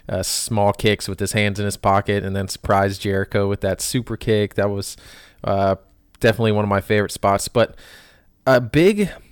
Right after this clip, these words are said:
storyline miss, uh, on my opinion, is where Proud and Powerful hit him with the orange juice.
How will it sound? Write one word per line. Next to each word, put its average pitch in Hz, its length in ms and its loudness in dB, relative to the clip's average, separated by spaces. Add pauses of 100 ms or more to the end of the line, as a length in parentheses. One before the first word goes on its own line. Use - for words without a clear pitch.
storyline 123 800 0
miss, 113 560 0
uh, - 420 -14
on 113 200 -2
my 123 160 2
opinion, 104 460 0
is 101 180 -4
where 113 340 2
Proud - 460 -2
and 143 120 -2
Powerful 135 500 -2
hit 123 140 0
him 120 120 -2
with 120 160 -2
the 113 80 -2
orange 170 440 -2
juice. 104 480 -4